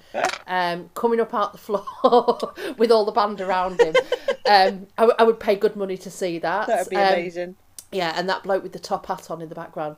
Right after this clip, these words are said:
Speaker 2: playing the guitar as well. Um, and yeah, I, I, I, I just wish they'd use the Wurlitzer. But, um,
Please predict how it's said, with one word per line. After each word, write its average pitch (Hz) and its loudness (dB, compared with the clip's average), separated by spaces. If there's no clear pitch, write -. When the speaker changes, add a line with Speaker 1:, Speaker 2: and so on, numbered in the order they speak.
Speaker 2:
playing 156 -10
the 147 -16
guitar 151 -14
as - -18
well. 151 -4
Um, 233 2
and 220 -2
yeah, 196 0
I, 202 -2
I, 208 -2
I, 202 -8
I 202 -2
just 196 -10
wish - -10
they'd 190 -8
use 185 -10
the 180 -12
Wurlitzer. 180 -8
But, 240 4
um, 196 -2